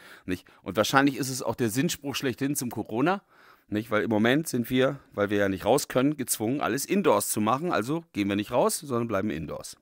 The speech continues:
ne? Und gucken uns virtuelle Räume an.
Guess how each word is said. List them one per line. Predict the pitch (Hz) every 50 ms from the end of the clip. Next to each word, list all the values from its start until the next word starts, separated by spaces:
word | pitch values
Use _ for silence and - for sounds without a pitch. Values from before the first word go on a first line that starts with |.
| _
ne? | - 85 92 117 - _ _ _ - - - - - _
Und | - - -
gucken | - 117 - - 123
uns | - 101 135 139 - - - - _ _ _ _ _ _ _ _ _ _ _ _ _ _ _ _ _ _ _ _ _ _ -
virtuelle | 80 87 98 92 - - - - 117 131
Räume | 143 131 104 87 82 82 -
an. | - 82 -